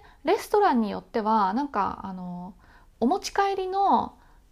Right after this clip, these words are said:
プラスチックの箱みたいなのがあって、「それに入れますか？」とかって、帰る前に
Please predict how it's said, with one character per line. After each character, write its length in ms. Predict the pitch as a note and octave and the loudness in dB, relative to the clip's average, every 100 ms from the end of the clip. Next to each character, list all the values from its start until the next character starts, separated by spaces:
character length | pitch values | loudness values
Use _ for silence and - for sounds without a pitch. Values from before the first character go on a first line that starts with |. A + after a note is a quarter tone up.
| _ _ _ | _ _ _
プ 80 | C4+ | 0
ラ 120 | D#4+ | 0
ス 60 | E4+ | 2
チ 120 | G4 | -4
ッ 60 | - | 0
ク 80 | |
の 60 | A#3+ | 0
箱 320 | - A3+ D#4 | 0 0 2
み 120 | E4+ | 2
た 160 | E4 A3+ | -2 -2
い 40 | G3 | -4
な 160 | F#3 | -10
の 300 | F3 - - - _ _ | -10 -12 -16 -20 _ _
が 220 | - - A#3 | -10 -4 -4
あ 40 | |
っ 60 | A#3 | -4
て、 360 | - A#3 G#3 | -6 -4 -2
「そ 120 | - D4+ | -2 -2
れ 100 | E4+ | -2
に 240 | F4 F4 | -4 -4
入 120 | B3+ | -2
れ 80 | D4+ | -2
ま 140 | F#4 | -2
す 100 | - | -4
か？」 240 | - C4+ D4 | -2 0 0
と 100 | B3+ | -2
か 80 | F#3 | -4
っ 80 | - | -8
て、 340 | - G3+ F#3+ - - - | -6 -6 -6 -14 -10 -2
帰 160 | F4 | -2
る 100 | C4 | 0
前 140 | A3+ A3 | 0 -2
に 240 | F#3+ G3+ | -4 -10